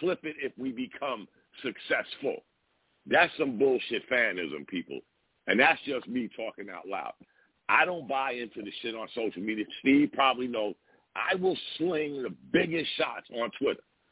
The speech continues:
because I'm a Knicks fan. I don't give a shit what you're thinking and, and your narrative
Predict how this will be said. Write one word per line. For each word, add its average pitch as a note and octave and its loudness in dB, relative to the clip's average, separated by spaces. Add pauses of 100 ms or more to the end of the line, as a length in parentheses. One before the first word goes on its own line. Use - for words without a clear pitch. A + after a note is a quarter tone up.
(240)
because C3 2
I'm B2 -2
a C3 -2
Knicks F3 -2
fan. C2+ -4 (720)
I D#3 -6
don't F3 2
give F3 4
a D#3+ -4 (180)
shit E3+ -2 (120)
what C3+ -8
you're C3+ -4 (120)
thinking A2 -2 (320)
and, G2+ 6 (220)
and G2+ 6
your B2 6
narrative G#2+ 0